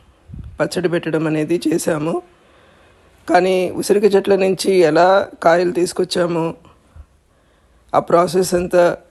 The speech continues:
మీరు కూడా చూడండి. ఇవి ఉసిరి చెట్లు ఎంత పెద్దగా ఎదిగిపోయినాయి. అక్కడ చూడండి, ఆ చిటారు కొమ్మన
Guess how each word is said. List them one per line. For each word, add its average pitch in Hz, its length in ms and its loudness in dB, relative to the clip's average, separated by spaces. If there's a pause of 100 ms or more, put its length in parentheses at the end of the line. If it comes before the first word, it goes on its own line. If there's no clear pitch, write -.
(140)
మీరు 165 180 0
కూడా 175 180 0
చూడండి. 170 680 -2 (1400)
ఇవి 160 300 2
ఉసిరి 180 360 -2
చెట్లు 185 420 0 (100)
ఎంత 175 380 -2
పెద్దగా 180 360 2
ఎదిగిపోయినాయి. 156 760 -2 (1700)
అక్కడ 175 180 2 (140)
చూడండి, 196 420 4
ఆ 185 120 2 (140)
చిటారు 196 480 4
కొమ్మన 180 440 0